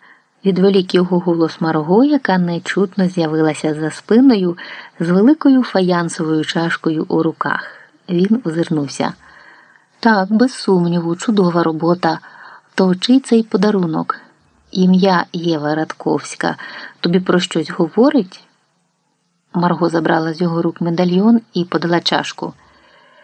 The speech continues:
«Єва Радковська? Ні. Що за одна?» «Донька Костянтина Зухевича.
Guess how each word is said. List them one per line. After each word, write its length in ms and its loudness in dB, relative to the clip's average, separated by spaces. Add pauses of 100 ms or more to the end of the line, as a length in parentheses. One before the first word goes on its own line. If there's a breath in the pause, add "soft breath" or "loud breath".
(420 soft breath)
«Єва 360 2
Радковська? 1000 -2 (200)
Ні. 580 4 (480)
Що 260 2
за 140 0
одна?» 340 -2 (840 soft breath)
«Донька 440 2
Костянтина 800 0
Зухевича. 880 -4